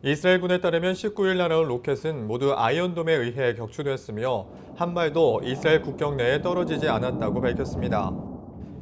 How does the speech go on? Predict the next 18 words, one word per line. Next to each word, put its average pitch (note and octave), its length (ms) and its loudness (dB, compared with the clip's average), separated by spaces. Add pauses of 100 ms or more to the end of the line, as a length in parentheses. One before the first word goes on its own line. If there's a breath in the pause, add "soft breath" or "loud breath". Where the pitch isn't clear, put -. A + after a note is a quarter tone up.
(140 loud breath)
현지 F3 220 2
언론들의 E3 540 6
보도에 C#3+ 340 4
따르면 C3 400 0
이날 G#2+ 540 -2
이스라엘이 D3+ 540 2
공습을 D3 500 0
단행한 B2+ 420 -2
목표물은 A#2 760 -4 (280 loud breath)
다마스쿠스 D#3+ 720 0
외곽에 B2+ 420 2
있는 B2+ 380 -4
이란군 C#3 460 -2
정예 B2+ 340 -2
쿠두스군의 C#3 840 -2 (220 loud breath)
지대공 C#3 440 0
미사일 D3+ 480 0
기지, B2 400 -2